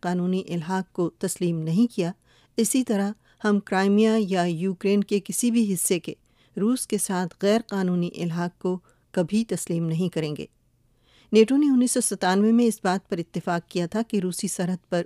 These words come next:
اس کی فوجیں جمع نہیں ہوں گی، مگر مسٹر اوباما نے کہا کہ جمعرات کو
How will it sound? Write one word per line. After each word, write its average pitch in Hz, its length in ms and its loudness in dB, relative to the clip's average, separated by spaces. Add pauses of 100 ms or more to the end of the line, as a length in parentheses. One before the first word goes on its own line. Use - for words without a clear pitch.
اس - 140 -8
کی 175 100 -10
فوجیں 170 380 -2
جمع 160 260 -2
نہیں 165 280 -2
ہوں 160 220 -4
گی، 147 60 -10 (420)
مگر 175 220 -2
مسٹر 170 380 -6
اوباما 170 340 -2
نے 165 120 -2
کہا 175 280 -8 (380)
کہ 196 60 2
جمعرات 175 520 0
کو 180 260 -2